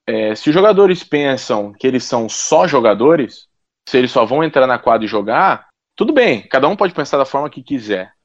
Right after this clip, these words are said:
E isso diminui o trabalho, com certeza, nosso. Eu não ter que me preocupar com os caras lá, tudo bem,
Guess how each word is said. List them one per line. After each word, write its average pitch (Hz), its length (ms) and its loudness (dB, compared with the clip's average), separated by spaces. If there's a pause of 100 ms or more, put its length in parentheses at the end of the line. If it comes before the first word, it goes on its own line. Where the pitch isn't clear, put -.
(260)
E 139 260 0
isso 143 280 -4
diminui 160 520 -2
o 127 220 -4
trabalho, 110 540 2
com 160 160 -4
certeza, 156 400 0
nosso. 110 440 -4
Eu 117 140 -2
não 139 180 -4
ter 127 200 -2
que 131 100 -8
me 117 100 -8
preocupar 117 400 -2
com - 80 -20
os - 80 -20
caras 104 280 0
lá, 135 320 0 (200)
tudo 185 160 -16
bem, 160 360 -4